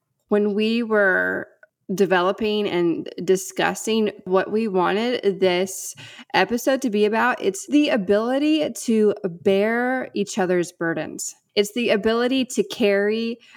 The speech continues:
your friend's burdens, to lead them to the cross, 'cause that's ultimately what it is, to bear someone's burden and to ca-,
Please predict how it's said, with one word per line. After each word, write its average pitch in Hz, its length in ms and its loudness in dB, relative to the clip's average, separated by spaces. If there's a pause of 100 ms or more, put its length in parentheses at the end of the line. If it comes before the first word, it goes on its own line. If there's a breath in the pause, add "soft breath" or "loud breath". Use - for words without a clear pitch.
(120)
your 202 140 4
friend's 196 500 -2
burdens, 180 800 0
to 220 120 -4
lead 202 420 -2
them 214 300 0 (120)
to - 100 -16
the 180 80 -4
cross, - 420 -4
'cause 196 220 -2
that's 240 320 -4
ultimately 254 760 0 (180)
what 190 280 2
it 185 140 2
is, 180 300 0
to 233 120 -4
bear 180 420 0
someone's 180 440 -2
burden 180 500 0
and 185 220 0
to 180 80 -6
ca-, - 240 -14